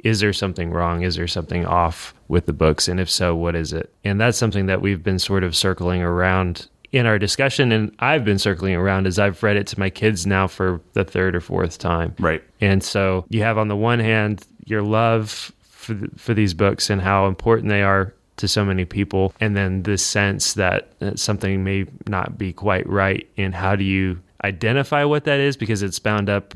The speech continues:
Speaker 1: with the idea of tone, which is a very difficult thing to put your finger on.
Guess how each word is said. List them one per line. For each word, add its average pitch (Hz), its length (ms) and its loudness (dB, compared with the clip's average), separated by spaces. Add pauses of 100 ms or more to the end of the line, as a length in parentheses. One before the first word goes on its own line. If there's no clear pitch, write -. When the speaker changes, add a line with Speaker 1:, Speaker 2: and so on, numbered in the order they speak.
(220)
Speaker 1:
with 107 160 -4
the 95 140 0
idea 90 380 2
of 85 160 -8
tone, 120 500 0 (180)
which 113 200 -2
is 101 100 0
a 95 60 -2
very 104 180 4
difficult 104 400 2
thing 104 140 2
to 101 60 -2
put - 180 -4
your 98 60 -2
finger 113 380 2
on. 123 280 4